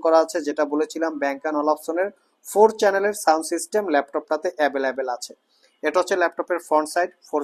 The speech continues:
ফিঙ্গার লোগো, এবং এটা হচ্ছে ল্যাপটপের ব্যাক সাইড। ল্যাপটপের সাথে অরিজিনাল Windows ইলেভেন এবং টুয়েলভ লাইফটাইম লাইসেন্স কপি পাবেন, স্লাইডিং সিস্টেম ইউএসবি, Type-C Thunderbolt মাল্টিফাংশনাল পোর্ট, যেটা দিয়ে ল্যাপটপটাকে আপনারা চার্জ দিতে পারবেন। চার্জার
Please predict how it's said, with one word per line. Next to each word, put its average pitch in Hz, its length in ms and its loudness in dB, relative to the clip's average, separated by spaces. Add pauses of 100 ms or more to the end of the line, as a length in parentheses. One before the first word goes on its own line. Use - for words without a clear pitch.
ফিঙ্গার 160 380 -4
লোগো, 143 200 -4 (420)
এবং 151 120 -2 (140)
এটা 170 160 -2
হচ্ছে 196 220 0
ল্যাপটপের 147 380 -2 (100)
ব্যাক 143 160 2 (100)
সাইড। 123 180 -8 (440)
ল্যাপটপের 175 460 0
সাথে 190 180 -2 (120)
অরিজিনাল 170 400 0
Windows 170 240 -6 (120)
ইলেভেন 160 300 -2 (140)
এবং 147 120 -2 (160)
টুয়েলভ 165 300 -2 (200)
লাইফটাইম 147 420 -4
লাইসেন্স 139 360 -6
কপি 165 180 -4 (100)
পাবেন, 151 220 -4 (400)
স্লাইডিং 151 360 0 (100)
সিস্টেম 165 260 -6 (120)
ইউএসবি, 165 420 -2 (400)
Type-C 147 260 -2 (160)
Thunderbolt 160 480 -4 (120)
মাল্টিফাংশনাল 165 840 -6
পোর্ট, 190 160 -4 (180)
যেটা 147 240 -4
দিয়ে 151 160 -2
ল্যাপটপটাকে 147 520 -8
আপনারা 156 220 -6 (140)
চার্জ 139 240 0
দিতে 151 220 -6
পারবেন। 165 260 -4 (400)
চার্জার 156 320 2